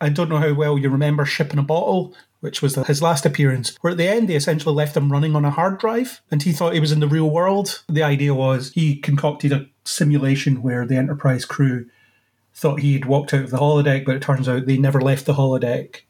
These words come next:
Picard and Data never left the holodeck. I think Barclay as well, and Moriarty concocted this whole fantasy around them.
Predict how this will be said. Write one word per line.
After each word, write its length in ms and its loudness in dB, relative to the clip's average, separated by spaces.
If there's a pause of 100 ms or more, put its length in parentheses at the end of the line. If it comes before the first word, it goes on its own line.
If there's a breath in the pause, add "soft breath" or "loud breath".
(180)
Picard 340 2
and 100 2
Data 240 2
never 220 2
left 240 -2
the 80 -6
holodeck. 440 -4
I 80 -2
think 200 0
Barclay 420 0
as 100 -2
well, 300 2 (140)
and 200 4
Moriarty 680 0 (240)
concocted 480 -2
this 140 0
whole 120 0
fantasy 420 -2
around 320 2
them. 220 -4